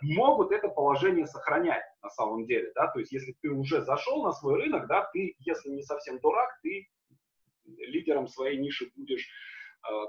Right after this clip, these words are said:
там долгие годы. Но, тем не менее, э, я на самом деле опасаюсь, э, такой истории, когда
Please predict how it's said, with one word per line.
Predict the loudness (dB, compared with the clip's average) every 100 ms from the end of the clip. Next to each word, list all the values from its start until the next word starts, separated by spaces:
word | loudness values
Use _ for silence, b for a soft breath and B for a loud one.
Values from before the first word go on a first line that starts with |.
| 2
там | 2 4
долгие | 2 2 -4 -4
годы. | -2 -4 -6 _ B B B -14 -10 -8 -8 -4
Но, | -2 -2
тем | 0 0
не | 0
менее, | 0 0 0 -2 -6 -10
э, | -4 -4 -6 -14
я | -2 2 4
на | 2
самом | -2 -2 0
деле | 0 0
опасаюсь, | 2 -2 -2 -2 0 -2 -4
э, | -4 0 0 0 -2 -2 -2
такой | -4 0 0
истории, | 0 -4 -2 2 2
когда | 0 -4 -4 0 0